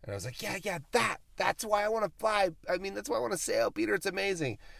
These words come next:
He's like, "And two days later, we were in twenty-foot seas, right? And super scared and thought I was gonna die." And I was like, "Oh, no, not that."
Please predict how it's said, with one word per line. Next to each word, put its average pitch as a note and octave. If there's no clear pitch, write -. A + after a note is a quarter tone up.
He's B2+
like, C3
"And B2+
two -
days G#3
later, E3
we C3+
were B2
in G#2+
twenty-foot D#3
seas, -
right? A#2
And A2
super F3+
scared B2+
and G#2
thought C3+
I C3+
was B2
gonna A2+
die." F2
And D3
I E3
was F3
like, F#3
"Oh, A#3+
no, C4
not B3+
that." C4+